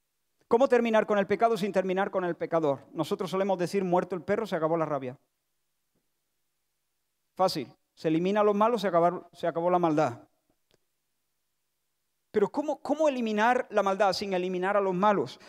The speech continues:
Porque, hermanos, la maldad, tenemos que entender esto, la maldad no es un líquido. La maldad no es un, algo que pulula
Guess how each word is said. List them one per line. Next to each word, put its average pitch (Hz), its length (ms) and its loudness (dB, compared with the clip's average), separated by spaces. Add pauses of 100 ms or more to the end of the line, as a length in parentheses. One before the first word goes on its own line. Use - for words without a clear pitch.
Porque, 202 200 -2
hermanos, 262 280 2
la 208 120 6
maldad, 190 280 2
tenemos 240 280 -4
que 254 80 0
entender 196 340 -4
esto, 220 180 -2
la 175 80 -2
maldad 185 280 -2
no 254 80 -8
es - 100 -12
un 226 80 -6
líquido. 202 380 -6 (2250)
La 196 100 2
maldad 202 260 4
no 254 140 -2
es 247 100 -4
un, 254 240 -2
algo 254 320 2
que 233 140 -4
pulula 226 760 2